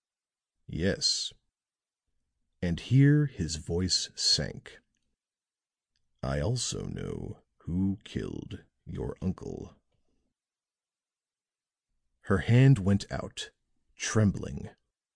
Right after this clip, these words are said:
Her face was so bloodless that Warwick sprang up, alarmed.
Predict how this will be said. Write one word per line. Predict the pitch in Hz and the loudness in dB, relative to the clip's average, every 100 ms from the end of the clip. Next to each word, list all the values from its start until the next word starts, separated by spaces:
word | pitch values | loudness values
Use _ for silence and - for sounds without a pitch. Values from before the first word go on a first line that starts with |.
| _ _ _ _ _ _ _ _ _ _ | _ _ _ _ _ _ _ _ _ _
Her | 110 104 | 0 2
face | - 151 120 - | 4 4 4 0
was | 82 | -2
so | - 135 98 | 0 0 -2
bloodless | - 64 127 55 52 - | -4 0 0 0 -6 -4
that | - - - | -6 -6 2
Warwick | 113 107 - - | 4 4 -2 -6
sprang | - - 92 87 | -6 -2 0 2
up, | - - - - - | 0 -4 -20 -16 -6
alarmed. | 69 73 90 - - - | -4 -2 -2 -4 -10 -14